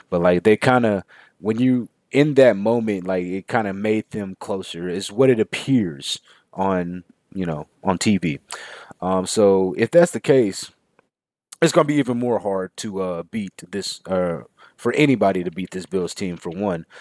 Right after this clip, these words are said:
uh, 'cause they al-, they were already a good team, but now that, like, they have an even more of an incentive or even more something to play for, like, 'cause that, that's something that, you know, coaches and te-, good teams, I think good teams actually, like,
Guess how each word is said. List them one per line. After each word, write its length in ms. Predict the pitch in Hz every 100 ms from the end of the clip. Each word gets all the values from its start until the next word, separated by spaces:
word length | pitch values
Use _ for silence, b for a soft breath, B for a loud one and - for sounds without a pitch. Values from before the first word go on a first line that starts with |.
| B
uh, 120 | 87
'cause 120 | 95
they 60 | 104
al-, 200 | 110 95
they 120 | 127
were 120 | 117
already 280 | 117 107 101
a 40 | 92
good 180 | 104
team, 280 | - 117 107
but 100 | 85
now 220 | 95 107
that, 120 | 98 92
like, 260 | 95 90 _ B B B
they 260 | - 113 107
have 420 | 117 107 95 - _ _ -
an 180 | 104 104 _ -
even 320 | 170 139 131
more 380 | 127 143 139 113
of 140 | 98
an 80 | 95
incentive 640 | 95 - 113 - 190 170
or 40 |
even 340 | 95 123 123 110
more 260 | 104 127
something 320 | 113 110 98 95
to 60 |
play 220 | - 101
for, 300 | 98 - 98
like, 280 | 90 90 87 B B
'cause 160 | 131
that, 180 | 156 151
that's 180 | 196 185
something 340 | 165 139 131
that, 160 | 117 110
you 100 | 110
know, 160 | 107
coaches 560 | - 123 110 110 110 - b b b b
and 440 | 80 95 92 92 85
te-, 320 | - 113 95 98 -
good 260 | 147 143
teams, 520 | - 107 85 82 - -
I 80 |
think 300 | - 117 98
good 260 | - 135 -
teams 480 | - 98 80 80 - b b b
actually, 520 | 110 113 - 107 98
like, 360 | 92 92 90